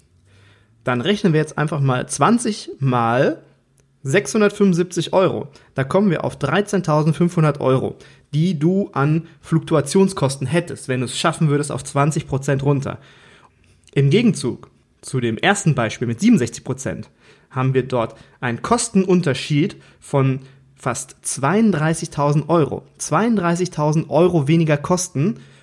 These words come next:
für dieses Hotel, nur weil die es geschafft haben, ihre Fluktuation von siebenundsechzig auf zwanzig Prozent runterzuschrauben. Jetzt versuch doch mal einfach für dich, dieses Beispiel mit deinen Zahlen zu füllen.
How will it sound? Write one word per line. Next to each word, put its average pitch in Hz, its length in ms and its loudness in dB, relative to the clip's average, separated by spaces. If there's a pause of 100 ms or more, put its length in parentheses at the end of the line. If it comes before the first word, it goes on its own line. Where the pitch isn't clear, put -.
für 208 320 0
dieses 185 320 0
Hotel, 135 400 -2 (240)
nur 202 240 4
weil 180 100 4
die 147 140 0
es 147 120 -4
geschafft - 380 -2
haben, 127 220 0
ihre 131 160 -2
Fluktuation 139 580 0
von 139 180 0
siebenundsechzig 160 540 0
auf 101 100 -8
zwanzig 175 380 -2
Prozent 151 380 -2 (260)
runterzuschrauben. 123 840 0 (800)
Jetzt 147 160 -2
versuch 160 260 0
doch 226 160 -2
mal 165 100 0
einfach 151 280 2
für - 160 -6
dich, 175 460 -4 (760)
dieses 135 240 -2
Beispiel 202 720 0
mit 151 320 -4
deinen 247 280 2
Zahlen 220 320 0
zu 208 100 -6
füllen. 139 460 -2